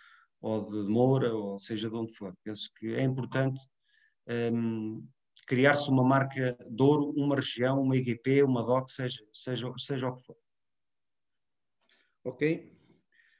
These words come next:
Speaker 2: Quais os fatores de qualidade que podem levar a um azeite ser classificado como de altíssima qualidade,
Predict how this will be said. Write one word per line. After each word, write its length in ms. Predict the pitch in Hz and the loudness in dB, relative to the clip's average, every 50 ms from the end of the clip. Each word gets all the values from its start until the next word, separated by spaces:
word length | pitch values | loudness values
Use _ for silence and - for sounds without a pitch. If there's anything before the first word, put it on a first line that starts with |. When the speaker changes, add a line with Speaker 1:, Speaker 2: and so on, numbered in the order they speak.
| _ _ _ _ _ _ _ _ _ - | _ _ _ _ _ _ _ _ _ 0
Speaker 2:
Quais 220 | 202 214 214 202 | 2 2 2 2
os 60 | 202 | 0
fatores 480 | - - 220 202 - - 208 202 190 175 | 0 2 2 2 6 6 8 8 6 4
de 40 | - | 4
qualidade 880 | - 185 185 175 170 156 143 135 139 147 151 156 151 147 156 160 156 - - _ _ _ | 4 6 8 8 8 6 6 4 2 2 2 2 0 0 -2 -4 -6 -8 -14 _ _ _
que 80 | _ _ | _ _
podem 360 | - 175 175 175 180 175 175 160 | 2 4 4 6 6 6 6 4
levar 440 | 160 147 143 156 165 156 151 147 | 2 0 0 0 0 2 4 4
a 40 | 147 | 4
um 140 | 151 156 156 | 4 4 4
azeite 580 | 156 143 131 135 147 156 165 165 170 - - - - - _ | 2 2 2 2 4 4 4 2 0 -4 -12 -20 -20 -20 _
ser 320 | - - - 165 170 165 | -20 -6 -2 0 0 2
classificado 720 | 165 165 156 160 - 147 147 147 151 - 160 156 151 151 | 2 2 0 0 -2 -6 -6 -2 0 0 0 0 0 -2
como 160 | - 151 151 | -2 0 0
de 80 | 143 151 | 2 2
altíssima 460 | 143 139 139 165 151 - - 151 147 | 2 2 0 0 -2 0 0 0 0
qualidade, 680 | 147 - 151 143 139 131 117 120 110 107 104 98 107 | 2 2 2 4 4 2 2 0 -2 -2 -4 -6 -8